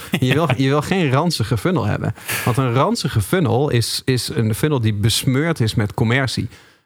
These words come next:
Speaker 2: En een, en een, en een goede clean funnel is een, een funnel die bestaat uit waarde. Kijk, en het doel van een funnel is niet per se om mensen nog meer je product aan te bieden. Want mensen kwamen op je website, ze wilden misschien je product niet kopen.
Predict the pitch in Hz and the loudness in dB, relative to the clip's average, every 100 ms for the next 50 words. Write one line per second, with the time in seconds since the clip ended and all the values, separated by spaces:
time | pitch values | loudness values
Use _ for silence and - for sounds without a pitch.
0 | _ 113 107 107 101 113 113 - 120 110 | _ 0 2 0 0 0 0 -2 0 2
1 | 104 - 185 127 - 147 208 143 - 98 | 2 2 0 0 0 0 2 0 0 0
2 | 104 135 123 135 110 - 113 - 123 110 | 2 2 0 0 0 0 -2 0 0 2
3 | 110 107 - 113 110 113 107 120 143 113 | 2 0 0 0 0 0 2 2 2 0
4 | - - - - _ - 113 123 117 113 | -4 -8 -18 -20 _ -6 -2 0 0 0
5 | 107 135 214 226 139 110 - 180 107 127 | 0 0 2 0 0 0 0 0 0 -2
6 | 202 - - _ 135 131 143 175 - 135 | -4 -10 -20 _ -2 0 0 0 0 0
7 | - 127 107 123 117 120 - 120 107 107 | 0 0 2 0 2 0 2 2 2 2
8 | 113 175 - 135 113 110 - 120 170 - | 2 2 2 2 2 2 2 0 0 0
9 | 110 107 107 101 120 135 120 127 123 135 | 0 2 0 0 0 0 0 0 0 0
10 | 131 117 107 117 175 - 165 - 127 123 | 2 2 2 0 0 0 -2 0 0 2
11 | 117 110 110 127 110 110 107 113 117 156 | 2 0 0 0 0 0 0 0 0 0
12 | 147 - 131 143 | 0 0 0 0